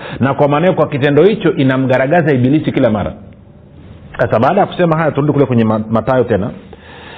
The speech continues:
Ah, Mathayo, eh, Mathayo ile tulikuwa tuko ku-, kumi na tatu, kumi na, kumi hadi kumi na mbili. Sasa anasema hivi, mstari wa kumi na moja,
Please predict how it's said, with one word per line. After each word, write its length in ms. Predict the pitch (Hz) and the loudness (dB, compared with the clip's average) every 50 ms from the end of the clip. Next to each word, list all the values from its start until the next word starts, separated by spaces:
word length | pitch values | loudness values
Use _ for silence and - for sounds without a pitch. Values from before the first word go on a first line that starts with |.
| - - - - - - - - - - - - - - - - - - - - - | -20 -20 -20 -20 -20 -20 -20 -20 -20 -20 -20 -20 -20 -20 -20 -20 -20 -16 -12 -6 -2
Ah, 380 | 104 113 113 110 107 104 95 - - - - - - - - - - | 0 0 2 2 2 0 -2 -4 -8 -12 -20 -20 -20 -20 -20 -12 -6
Mathayo, 480 | 117 113 107 - 127 135 131 117 113 - 117 117 110 | -4 -4 -2 0 0 2 2 2 0 0 0 2 2
eh, 280 | 107 107 104 101 98 90 | 4 4 4 2 2 0
Mathayo 380 | 104 101 98 113 127 123 120 117 | -2 -2 0 0 2 2 2 4
ile 140 | 107 107 110 | 4 2 2
tulikuwa 400 | 90 98 98 - - - 127 120 | 0 -2 -6 -6 -2 -2 -2 -2
tuko 140 | - 117 | -2 -4
ku-, 180 | - - 131 127 | -4 -4 -4 -4
kumi 240 | - - 117 120 104 | -2 0 2 2 2
na 120 | 101 95 | 2 0
tatu, 460 | - - 95 92 - - 104 104 73 - - - - - - - - - - - - - - - - - - - - - - - - - - - - - - - - - - - - - - - - - - - - - - - - - - - - - - - - - - | -2 -2 -4 -4 -2 -2 -2 -2 -4 -6 -12 -18 -20 -20 -20 -20 -20 -20 -20 -20 -20 -20 -20 -20 -20 -20 -20 -20 -20 -20 -20 -20 -20 -20 -20 -20 -20 -20 -20 -20 -20 -20 -20 -20 -20 -20 -20 -20 -20 -20 -20 -20 -20 -20 -20 -20 -18 -18 -18 -18 -18 -18 -18 -18 -14 -4 0
kumi 180 | - 113 117 | 2 4 4
na, 180 | 107 101 104 104 | 4 2 0 -2
kumi 340 | - - - - 123 113 110 | -4 -4 -2 0 2 2 2
hadi 120 | 104 104 | 2 2
kumi 140 | - 104 101 | 2 2 0
na 60 | 92 | 2
mbili. 280 | 87 82 90 82 80 80 - - - - - - - - - - - - - - - - - - - - - - - - - - - - - - - - - - - - - - - - | 2 2 2 0 0 -4 -8 -14 -18 -20 -20 -20 -20 -20 -20 -20 -20 -20 -20 -20 -20 -20 -20 -20 -20 -20 -20 -20 -20 -20 -20 -20 -20 -20 -18 -18 -18 -18 -16 -16 -16 -16 -18 -12 -6 -4
Sasa 180 | 139 147 - 143 | -2 0 0 2
anasema 360 | 120 113 113 139 127 117 95 | 2 2 2 2 2 2 2
hivi, 220 | 87 92 113 - - - - - - - - - - - - 87 | 0 0 -2 -4 -6 -10 -20 -20 -20 -20 -20 -20 -20 -12 -10 -6
mstari 220 | - - 104 127 | -4 0 2 2
wa 100 | 120 101 | 2 2
kumi 120 | - 113 104 | 2 0 2
na 80 | 95 | 2
moja, 260 | 92 90 90 82 78 | 2 2 0 0 -2